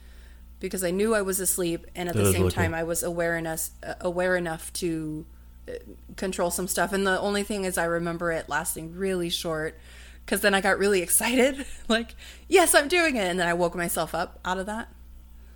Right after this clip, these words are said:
Speaker 1: So.
Speaker 2: Yeah. Yeah, it's only happened a couple times. The last time I did it, I was, it was just, I was emerging into, from sleep into being awake with this seriously disturbing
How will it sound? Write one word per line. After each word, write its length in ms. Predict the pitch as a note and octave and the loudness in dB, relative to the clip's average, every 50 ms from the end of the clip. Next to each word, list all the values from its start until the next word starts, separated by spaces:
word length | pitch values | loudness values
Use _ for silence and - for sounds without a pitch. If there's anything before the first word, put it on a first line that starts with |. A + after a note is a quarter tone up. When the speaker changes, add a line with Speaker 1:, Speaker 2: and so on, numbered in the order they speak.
| - - - - | -20 -20 -16 -8
Speaker 1:
So. 100 | - - | 0 2
Speaker 2:
Yeah. 200 | G#2 G2 F2+ F2 F#2+ - - - - - - - - - - - - - - - - - - - - - - | 4 4 4 4 0 -6 -12 -18 -18 -18 -20 -20 -20 -20 -20 -20 -20 -20 -20 -20 -20 -20 -20 -20 -14 -4 0
Yeah, 120 | A#2+ G#2+ | 2 4
it's 100 | G2+ - | 4 6
only 160 | A#2+ A#2 A2+ | 6 6 6
happened 220 | A2 A2 G2+ - G2+ | 6 4 4 4 4
a 40 | F2+ | 4
couple 220 | G2+ F#2 F2 F#2 | 4 4 4 4
times. 300 | - G2 F2+ F2+ F2 F2 | 4 4 4 4 4 4
The 100 | - F#2 | 2 2
last 460 | F#2 F#2+ - G2+ G#2 G#2 G#2 G2+ - | 2 2 2 4 4 6 6 4 4
time 100 | - G#2 | 2 4
I 80 | G2 F#2 | 4 4
did 160 | E2 G2 F#2 | 4 4 4
it, 80 | F2+ F2+ | 4 4
I 100 | F2 F2 | 4 4
was, 420 | F2 F2 F2 E2+ - - - - - - - - - - | 4 2 2 0 -2 -8 -12 -16 -20 -20 -20 -20 -10 -4
it 100 | - G2+ | -2 0
was 180 | F#2 F2 E2+ F#2 | 2 2 2 2
just, 260 | F#2+ E2 - - - - - | 2 0 0 -2 -4 -6 -4
I 120 | - F2 | -2 2
was 200 | F2 F2 E2+ - - - - | 2 2 2 0 -2 -8 -4
emerging 640 | - F#2 F2 F2 F#2 F#2 F2+ E2+ F2+ F2 F2 E2+ E2 - | -2 0 2 4 6 6 6 4 4 4 4 2 0 -2
into, 340 | F2+ F2+ D#2+ - - - - - - - - - | -4 -4 -4 -4 -8 -10 -10 -14 -16 -20 -16 -4
from 300 | - - G#2+ G2 F#2+ F#2 | 2 4 4 4 4 4
sleep 320 | - - F#2 F2+ - - | 4 4 2 2 2 2
into 120 | F#2 F2+ | 2 2
being 200 | F2 F2 F2+ F2+ | 2 2 2 2
awake 300 | F2+ E2+ E2+ F2 E2+ E2+ | 4 4 4 4 4 2
with 100 | - E2+ | 0 -2
this 200 | - F2 E2 E2+ | -4 -4 0 2
seriously 460 | - - - - F#2+ F2+ F2 - G2 F#2 | 4 4 4 4 4 2 2 2 0 0
disturbing 560 | F2 E2+ - F#2 F2+ F2 E2+ E2+ E2+ E2+ | 0 0 0 0 0 0 0 0 -2 -4